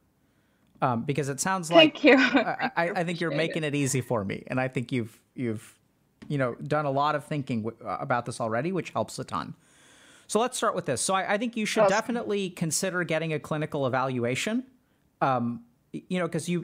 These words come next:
Speaker 1: you may
Speaker 2: Okay.
Speaker 1: have something like, uh, y-, you know, I don't, uh, we don't really know, but,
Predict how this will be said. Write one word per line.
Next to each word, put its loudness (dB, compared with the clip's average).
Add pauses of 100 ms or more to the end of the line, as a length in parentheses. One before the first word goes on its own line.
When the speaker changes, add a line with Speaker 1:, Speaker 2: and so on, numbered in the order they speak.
Speaker 1:
you 2
may 0
Speaker 2:
Okay. 0
Speaker 1:
have 0
something -2
like, -2 (380)
uh, 0
y-, -6
you -4
know, -4
I 2
don't, -4 (800)
uh, -2
we 2
don't 0
really 0
know, 2
but, -2